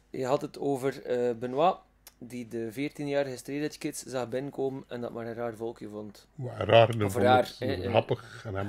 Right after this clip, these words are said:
Speaker 2: was
Speaker 1: grappig, grappig, eh, snotneusvolk eigenlijk,
Speaker 2: Ja,
Speaker 1: eh.
Speaker 2: vooral dat peesje.
Speaker 1: Ja.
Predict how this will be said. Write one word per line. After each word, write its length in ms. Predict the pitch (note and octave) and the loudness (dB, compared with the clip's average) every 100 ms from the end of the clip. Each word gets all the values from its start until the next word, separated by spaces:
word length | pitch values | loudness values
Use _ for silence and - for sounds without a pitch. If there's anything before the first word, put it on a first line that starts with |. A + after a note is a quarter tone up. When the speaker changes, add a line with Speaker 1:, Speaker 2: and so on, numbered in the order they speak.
| C3 | -2
Speaker 2:
was 120 | C3+ | -2
Speaker 1:
grappig, 320 | - - B2 | -6 -14 -10
grappig, 400 | A#2+ C#3 C3+ A2+ | -6 -4 -6 -8
eh, 140 | - A#2 A#2 - | -6 -6 -8 -10
snotneusvolk 800 | - C#3+ B2+ A#2 - A2+ A2 A2+ | -6 -4 -4 -8 -8 -10 -10 -8
eigenlijk, 300 | A#2+ A#2+ F#2+ | -6 -2 0
Speaker 2:
Ja, 0 | |
Speaker 1:
eh. 140 | G#2 G#2 _ - - - _ - | -2 -6 _ -20 -20 -20 _ -6
Speaker 2:
vooral 280 | G#2+ F#2+ | 2 2
dat 220 | F#2 F2+ - | 2 -4 -2
peesje. 420 | F#2+ F2 - F2 | -6 -6 -8 -6
Speaker 1:
Ja. 120 | B2 | -4